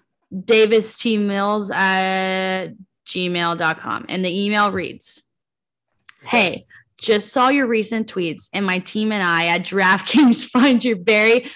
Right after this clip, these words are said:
Speaker 2: hilarious tweets hilarious, period. Anyways, I may not be a billionaire, but would you consider," and then it says, dot, dot, dot, "Psych, L M F A O, you thought, is this an easier way to reach you than sliding into your D Ms ratio?"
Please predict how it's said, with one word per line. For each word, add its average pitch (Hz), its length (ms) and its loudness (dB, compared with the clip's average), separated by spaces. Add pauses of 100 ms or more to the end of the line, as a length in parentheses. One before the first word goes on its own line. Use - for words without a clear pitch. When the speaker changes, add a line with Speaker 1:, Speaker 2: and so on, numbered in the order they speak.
(120)
Speaker 2:
hilarious 208 800 4 (1200)
tweets 247 640 0 (100)
hilarious, 208 840 0 (260)
period. - 440 -10 (380)
Anyways, 196 380 0 (240)
I 285 80 2
may 370 160 6
not 453 140 4
be 285 120 6
a 240 40 2
billionaire, 202 460 2
but 202 120 -2
would 202 200 0
you 226 100 -2
consider," 202 500 0
and 185 200 -4
then 185 100 -2
it 180 120 -6
says, 175 220 -6
dot, 180 160 -2
dot, 185 80 -4
dot, 170 200 -4
"Psych, - 520 2 (240)
L 247 120 4
M 247 80 2
F 247 140 2
A 247 140 6
O, 233 60 4
you 233 220 4
thought, 220 400 2 (440)
is 226 100 2
this 233 160 2
an 233 80 2
easier 226 240 2
way 226 160 4
to 220 80 2
reach 214 240 -2
you 233 80 2
than 202 140 0
sliding 202 320 -2
into 196 220 -2
your 208 80 2
D 190 240 0
Ms 196 260 -2
ratio?" - 500 -2